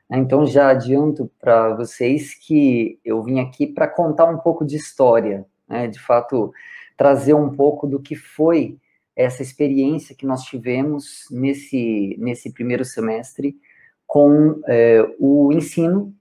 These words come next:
né, não presencial, é o que temos para o momento, né, é, da disciplina de cálculo um. É, eu acho que eu nem precisaria, é, assim,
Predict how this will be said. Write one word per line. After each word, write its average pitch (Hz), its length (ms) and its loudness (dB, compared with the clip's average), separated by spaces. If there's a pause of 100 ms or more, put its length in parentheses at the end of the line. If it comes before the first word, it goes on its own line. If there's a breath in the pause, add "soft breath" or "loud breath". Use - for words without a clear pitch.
né, 135 240 -2
não 151 300 2
presencial, 131 840 2
é 120 60 6
o 113 120 0
que - 140 -18
temos 147 480 -2
para 117 180 0
o 123 60 -4
momento, 117 540 -4
né, 117 240 -4 (480 loud breath)
é, 113 240 -2
da 131 200 4
disciplina 175 480 -6
de 156 120 -10
cálculo 175 480 0
um. 139 240 -2 (560)
É, 107 640 -4 (100)
eu 123 300 -4
acho - 180 -12
que - 80 -4
eu 147 40 4
nem 143 380 4
precisaria, 147 800 4 (220)
é, 107 540 0 (240)
assim, - 340 -12